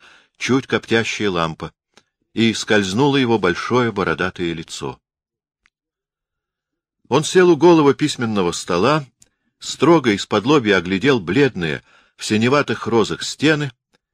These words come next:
узкий шкаф вроде конторского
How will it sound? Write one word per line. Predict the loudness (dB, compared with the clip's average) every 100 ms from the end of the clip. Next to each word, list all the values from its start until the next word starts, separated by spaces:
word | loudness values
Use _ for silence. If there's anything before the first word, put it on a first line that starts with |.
| _
узкий | 0 0 0 -2 -2
шкаф | -2 -4 0 0 -2
вроде | -4 0 0 -2
конторского | -4 -4 -2 -2 -2 -8 -4 -6